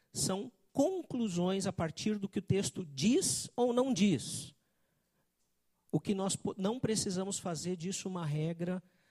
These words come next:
cem por cento absoluta. Mas nós podemos dizer o que o texto diz e o que o texto não diz.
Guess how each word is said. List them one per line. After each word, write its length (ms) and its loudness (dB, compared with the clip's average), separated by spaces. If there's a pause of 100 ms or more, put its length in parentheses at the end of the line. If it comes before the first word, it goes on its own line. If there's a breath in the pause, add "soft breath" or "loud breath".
(120 soft breath)
cem 400 -2
por 180 -4
cento 380 -4
absoluta. 840 0
Mas 320 4
nós 140 -2
podemos 300 0
dizer 220 0
o 40 -2
que 120 -14
o 60 -12
texto 260 -6
diz 240 -2
e 40 -4
o 40 -6
que 100 -10
o 20 -12
texto 280 -4
não 200 -4
diz. 340 -4